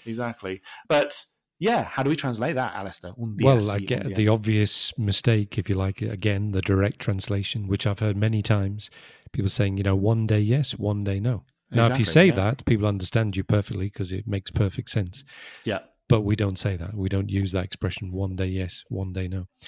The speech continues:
Speaker 1: We don't.
Speaker 2: We have a
Speaker 1: Not at
Speaker 2: slightly
Speaker 1: all.
Speaker 2: strange expression that, again, if you think about it too much, maybe it doesn't really make much sense, but it's what we say,
Speaker 1: <laughs>
Speaker 2: no?
Speaker 1: Yeah.
Speaker 2: Which is, Daniel? Do you
Speaker 1: It is every other day. Yeah.
Speaker 2: Yeah, so if you
Speaker 1: Every
Speaker 2: translate
Speaker 1: other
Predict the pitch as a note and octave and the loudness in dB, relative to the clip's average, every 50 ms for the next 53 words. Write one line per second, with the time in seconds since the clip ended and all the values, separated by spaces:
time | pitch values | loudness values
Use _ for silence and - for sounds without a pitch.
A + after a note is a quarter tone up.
0 | - - - - G2+ G2 - F#2 F2+ C3+ D3 D#3+ D3 - - - - D#3+ D#3 F#3+ | -20 -20 -14 -10 -8 -6 -6 -2 0 0 2 2 2 2 0 0 0 0 0 0
1 | A#3+ F3 D3+ - - - - D3 D#3+ D#3+ D3 B2+ B2 - - - - G#2 G2 - | 0 0 -2 -2 -2 0 2 2 2 2 2 2 0 -2 -2 0 0 0 0 0
2 | A#2 G#2 G2 G#2 G2+ - A#2 A#2 A2+ A2+ - - A2+ A2 G#2+ - - - - B2+ | -2 -4 -2 -2 0 0 0 0 0 -2 -2 -2 -2 -2 -2 -2 -2 -2 -2 -2
3 | B2+ C#3 B2 A#2 A2+ G#2+ A2+ A#2+ - - - A#2+ A2 G#2+ A#2 A2+ A#2+ - - - | 0 0 2 2 2 2 0 -2 -4 -4 -4 -2 -2 -2 -2 -4 -4 -6 -8 -12
4 | - - _ _ _ _ _ _ _ _ _ _ _ - A2+ G#2+ G#2 G#2 G#2 - | -14 -14 _ _ _ _ _ _ _ _ _ _ _ -4 -2 -2 0 -2 -2 -4
5 | G#2+ G#2 A2+ G#2+ G#2 G#2 G#2 G2+ G#2+ G2+ G#2 G#2+ G#2+ G2+ G2+ G2 - - - B2+ | -4 -6 -6 -6 -6 -4 -4 -2 -2 -2 -2 -2 -2 -4 -6 -4 -4 -2 0 0
6 | G#2+ F2 E2+ - - - G#2 G2+ - _ - A2 A2 - - A2 G#2 G#2 G2+ G2 | -2 -2 -6 -10 -6 -6 -6 -6 -6 _ -6 -4 -2 0 2 2 2 2 2 2
7 | - - B2+ A#2+ G2 F2 F2 F#2+ G#2+ C3 D#3 - _ - - - - - F#3 F3+ | 4 4 4 4 4 2 -2 -2 -2 -2 -4 -6 _ -20 -18 -16 -10 -8 -4 -4
8 | E3 - E3+ D3+ C#3+ A2+ G#2+ A2 - - B2+ C#3 C3+ - C#3+ C#3+ C#3+ D3+ E3 E3+ | -2 -2 -2 -4 -2 0 0 2 4 4 4 4 4 4 4 4 4 4 2 2
9 | F#3 G#3+ _ _ - A#2 G#2+ B2 D3+ D#3 C#3+ - - - - - - _ _ - | 0 -2 _ _ -6 -4 -2 -2 -2 -2 -4 -8 -14 -20 -20 -20 -20 _ _ -4
10 | C3 C3+ B2 C#3 C#3+ C3+ C#3 - C3 C#3+ C#3+ F3 G3 E3+ - C3 D3 E3+ D#3 B2+ | -2 0 2 2 2 0 0 0 0 0 2 2 0 0 0 0 0 0 0 0
11 | C3 C3+ D#3 C#3+ F#2 D2+ - - - - _ - A#2 A2 A#2 B2+ C3+ G2 - - | 0 0 0 0 -2 -6 -10 -16 -20 -20 _ -10 -6 -4 -4 -2 -4 -4 0 2
12 | A#2 A#2 A2+ F#2+ - - G2+ F#2 - C3+ C3+ C#3 - E3 D3+ B2+ G2+ G2+ - A#2 | 2 2 2 2 0 0 0 2 0 0 2 2 0 0 2 0 0 0 -2 -4
13 | A#2+ B2+ B2 C3 B2+ - | -6 -6 -4 -6 -8 -8